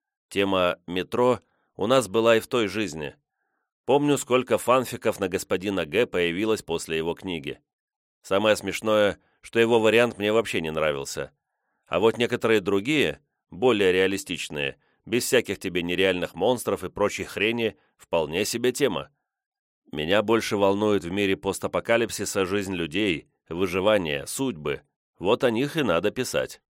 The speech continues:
Тем более это сейчас будет как пропаганда для сокращения ядерного оружия. Нужно показать миру, что победителей в такой войне не будет. Описать все ужасы жизни остатков людей на уничтоженной планете.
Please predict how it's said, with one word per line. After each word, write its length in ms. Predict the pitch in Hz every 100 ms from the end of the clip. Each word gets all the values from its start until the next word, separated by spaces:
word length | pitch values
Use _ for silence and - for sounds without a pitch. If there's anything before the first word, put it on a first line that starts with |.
| _ _ _ _ _
Тем 160 | - 92
более 240 | 120 127
это 140 | 117 117
сейчас 340 | 117 123 113
будет 300 | 95 113 101
как 180 | 107 90
пропаганда 580 | 101 - 95 110 107 92
для 160 | 90
сокращения 640 | - 98 98 - 101 92 90
ядерного 580 | 90 80 85 87 90
оружия. 520 | 95 95 71 67 62 _ _ _ _ _ _
Нужно 320 | 76 113 117
показать 480 | 113 110 113 104 98
миру, 360 | 113 123 117 - _ _
что 220 | - 113
победителей 640 | 113 95 87 110 120 139 135
в 60 |
такой 280 | - 90 95
войне 520 | 87 85 85 92 90 -
не 200 | 92 98
будет. 500 | 113 92 69 - - _ _ _ _ _
Описать 460 | - - 104 147 147
все 180 | - 107
ужасы 480 | 123 117 110 113
жизни 320 | 92 104 101 95
остатков 540 | 85 101 87 90 -
людей 440 | 76 73 95 104 _ _
на 160 | 82 87
уничтоженной 640 | 92 90 - 90 85 87 85
планете. 580 | 87 87 78 73 71